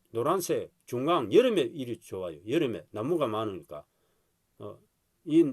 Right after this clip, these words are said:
많은 나무를 설계해 주면 좋아요. 어, 여름, 노란 색깔, 이응, 희역이 좋습니다. 그래서 숫자가 제일 좋은 거는 사 자, 그 다음 구 자,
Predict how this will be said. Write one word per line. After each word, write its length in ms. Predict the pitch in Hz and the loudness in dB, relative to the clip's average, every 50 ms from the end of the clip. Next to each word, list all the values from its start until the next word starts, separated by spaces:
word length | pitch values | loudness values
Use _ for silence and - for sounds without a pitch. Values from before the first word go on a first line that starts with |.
| - _ | -2 _
많은 380 | - 117 139 180 214 226 208 180 | -2 2 4 4 6 4 4 4
나무를 360 | 156 143 156 180 180 165 139 | 2 2 0 0 0 0 0
설계해 440 | - - - 220 196 226 226 175 127 | 0 2 0 0 2 4 2 2 2
주면 220 | 120 117 104 92 | 0 -4 -8 -8
좋아요. 240 | - 90 82 78 73 - _ _ _ _ _ _ _ _ _ _ _ _ _ _ _ _ _ | -10 -12 -14 -14 -16 -18 _ _ _ _ _ _ _ _ _ _ _ _ _ _ _ _ _
어, 120 | 104 101 104 | -14 -10 -2
여름, 460 | 117 160 180 185 143 113 117 - - _ _ _ _ _ _ _ | 0 2 4 4 4 2 0 -4 -10 _ _ _ _ _ _ _
노란 280 | 113 123 151 180 190 | -2 0 2 0 0
색깔, 480 | 175 - 160 - - 123 104 92 80 76 - _ _ _ _ _ _ | 0 -2 -4 -6 -4 -6 -6 -6 -8 -10 -16 _ _ _ _ _ _
이응, 300 | 214 226 226 190 170 151 | 0 2 4 4 4 4
희역이 420 | 180 226 214 180 139 131 110 - - _ | 6 6 6 6 6 2 -4 -8 -10 _
좋습니다. 640 | - - 110 117 - - 107 92 85 - 82 78 - _ _ _ _ _ _ | -8 -4 -4 -4 -2 -4 -6 -8 -8 -12 -14 -14 -16 _ _ _ _ _ _
그래서 280 | - 170 170 139 147 131 | -2 0 0 0 0 -4
숫자가 480 | - - 226 196 - 202 160 151 135 | -4 -4 -6 -2 0 2 2 2 0
제일 260 | - - 143 143 147 | 0 0 2 2 2
좋은 220 | 135 165 175 160 135 | 2 0 0 0 0
거는 140 | 131 113 101 | -4 -6 -6
사 240 | - - 190 180 | -4 -4 -4 -4
자, 240 | - - 117 87 - - _ _ _ _ _ _ _ _ _ _ | -2 -4 -6 -6 -6 -12 _ _ _ _ _ _ _ _ _ _
그 100 | 113 120 | -6 -4
다음 180 | 147 135 110 - | -4 -4 -4 -4
구 180 | - - - | -6 -10 -8
자, 280 | - - 120 95 78 | -6 -6 -6 -6 -6